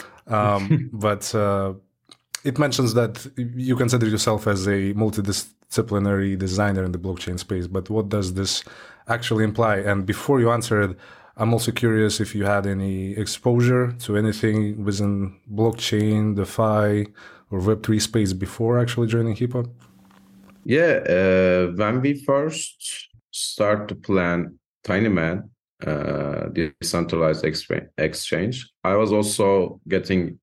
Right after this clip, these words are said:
Speaker 2: uh, involved in the blockchain ecosystem. And,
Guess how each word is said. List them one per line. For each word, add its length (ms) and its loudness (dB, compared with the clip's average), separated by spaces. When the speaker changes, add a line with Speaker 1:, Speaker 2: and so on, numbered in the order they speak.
Speaker 2:
uh, 300 2
involved 360 0
in 80 2
the 60 0
blockchain 560 0
ecosystem. 680 -4
And, 340 -2